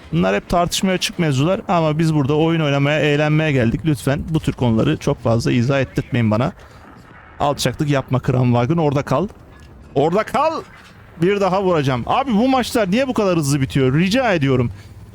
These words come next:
Yani durdum şimdi ben bir video çekeyim dedim. Şöyle güzel maçlar olursa dedim arkadaşlarımıza bir anlatım sunarız. Ne oldu bir anda şimdi? Yine dört sıfır oldu. Ben hiçbir şey anlamadım ne oynadığımızdan. Çıktık bir tane şuna sapladık. Bir tane de boş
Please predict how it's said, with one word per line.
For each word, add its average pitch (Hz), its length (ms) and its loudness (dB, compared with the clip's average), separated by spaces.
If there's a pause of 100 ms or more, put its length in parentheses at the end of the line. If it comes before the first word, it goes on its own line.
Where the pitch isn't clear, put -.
(120)
Yani 185 440 0 (240)
durdum 220 320 0
şimdi 190 340 2
ben 226 200 0
bir 226 100 0
video 220 180 0
çekeyim 139 440 0
dedim. 120 300 0
Şöyle 190 300 0
güzel 208 280 0
maçlar 196 360 0
olursa 170 400 0
dedim 165 280 -2 (580)
arkadaşlarımıza 151 840 0
bir 160 60 2
anlatım 156 400 0
sunarız. 123 440 -2 (360)
Ne 160 160 2
oldu 247 360 2
bir 160 80 2
anda 135 260 2
şimdi? 147 240 0
Yine 226 220 0
dört 247 180 0
sıfır 165 280 -2
oldu. 131 340 0
Ben 226 180 -2
hiçbir 247 340 0
şey 247 140 0
anlamadım 208 500 2
ne 147 80 2
oynadığımızdan. 120 680 2
Çıktık - 400 -4
bir - 60 -6
tane 185 200 0
şuna 190 180 -2
sapladık. - 500 -2 (600)
Bir 170 40 0
tane 185 240 0
de 175 100 0
boş 180 260 0